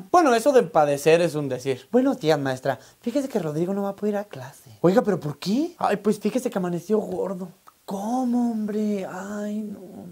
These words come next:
Pues mucho caldito y reposo y que se mejore pronto." Bueno, lo del caldito no, igual y mejor dele agua. El top diez de enfermedades que sufrimos los mexicanos, aparte de estar gordos, es diabetes, artritis, tabaquismo, cáncer de mama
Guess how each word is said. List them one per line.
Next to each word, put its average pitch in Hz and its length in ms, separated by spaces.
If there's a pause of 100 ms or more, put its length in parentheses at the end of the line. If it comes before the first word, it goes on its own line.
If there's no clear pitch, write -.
(600)
Pues 165 160
mucho 165 320
caldito 170 480
y 214 40
reposo 165 580
y - 20
que 202 100
se 156 140
mejore 139 320
pronto." 160 440 (360)
Bueno, 147 160
lo 139 80
del 127 100
caldito 123 380
no, 143 120
igual 135 220
y 151 40
mejor 127 260
dele 135 260 (100)
agua. 135 320 (180)
El 185 180
top 349 200
diez 302 240
de 233 80
enfermedades 240 600
que 226 100
sufrimos 196 380
los 208 180
mexicanos, 220 480
aparte 160 380
de 185 100
estar 180 300
gordos, 190 440
es 240 440
diabetes, 240 680 (220)
artritis, 226 640 (280)
tabaquismo, 185 720 (320)
cáncer 320 340
de 202 120
mama 175 340